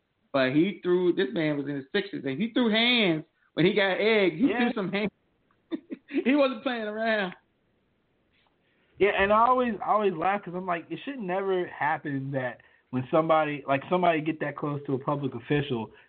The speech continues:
Speaker 2: and the official is able to make contact with this person before his bodyguards are.
Speaker 1: It
Speaker 2: Like,
Speaker 1: was
Speaker 2: that,
Speaker 1: saying
Speaker 2: that's bad.
Speaker 1: he didn't have the board, but he threw a two-piece, the board, and then they scuffled a little bit.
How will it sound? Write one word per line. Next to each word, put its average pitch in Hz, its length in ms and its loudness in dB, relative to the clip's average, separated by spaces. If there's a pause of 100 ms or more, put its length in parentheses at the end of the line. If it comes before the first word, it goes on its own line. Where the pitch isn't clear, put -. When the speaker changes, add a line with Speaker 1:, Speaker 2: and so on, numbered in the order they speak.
Speaker 2:
and 123 140 -2
the 120 160 4
official 127 720 2
is 117 120 -8
able 139 240 0
to 127 60 0
make 127 260 -2
contact 131 460 -2
with 123 120 -8
this 120 120 -6
person 123 360 -2
before 120 320 -4
his 117 140 -2
bodyguards 104 640 -2
are. 95 260 -8 (460)
Speaker 1:
It 151 80 -2
Speaker 2:
Like, 107 120 2
Speaker 1:
was - 80 4
Speaker 2:
that, 139 200 6
Speaker 1:
saying 139 240 -6
Speaker 2:
that's 120 220 0
bad. 98 300 0 (200)
Speaker 1:
he 330 60 -10
didn't 196 200 0 (100)
have 165 120 4
the 147 80 -2
board, 160 380 2 (160)
but 151 80 0
he 269 200 2
threw 196 140 2
a 170 40 -2 (120)
two-piece, 185 460 -2
the 151 60 -10
board, 147 280 -2
and 160 100 -2
then 220 120 -4
they 165 160 -2 (140)
scuffled 214 340 2
a 147 40 6
little 151 200 4
bit. 151 200 4